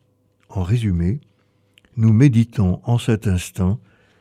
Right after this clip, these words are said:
l'histoire mystérieuse de l'humiliation de Dieu, sa mise en lumière,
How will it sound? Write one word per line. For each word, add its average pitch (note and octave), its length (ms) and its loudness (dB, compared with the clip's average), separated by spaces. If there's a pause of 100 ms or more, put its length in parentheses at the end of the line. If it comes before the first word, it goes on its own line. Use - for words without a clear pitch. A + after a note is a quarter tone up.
(160)
l'histoire A#2+ 480 -2
mystérieuse G2 680 0
de F#2 80 -2
l'humiliation G#2+ 960 0
de F#2+ 140 -2
Dieu, D#2+ 420 -8 (1200)
sa - 180 -10
mise G2+ 260 -2
en G2 80 -2
lumière, E2 500 -8